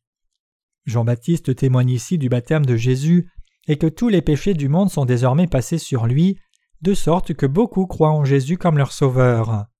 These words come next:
Ceux que Dieu a envoyés sur terre sont deux. Le premier c'est Jésus, le second Jean-Baptiste. Donc faire l'œuvre de Dieu, c'est croire que Dieu le Père a envoyé Jésus et Jean-Baptiste et croire ce qu'ils ont fait. Est-ce votre cas ?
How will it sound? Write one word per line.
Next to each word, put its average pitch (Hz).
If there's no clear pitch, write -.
Ceux -
que 120
Dieu 127
a 123
envoyés 113
sur -
terre 135
sont 110
deux. 156
Le 123
premier 117
c'est 110
Jésus, 107
le 156
second 175
Jean-Baptiste. 131
Donc 117
faire 113
l'œuvre 131
de 117
Dieu, 160
c'est 135
croire 143
que 131
Dieu 123
le 120
Père 151
a 131
envoyé 113
Jésus 123
et 131
Jean-Baptiste 117
et 151
croire -
ce -
qu'ils 135
ont 120
fait. 110
Est-ce 110
votre 120
cas ? 185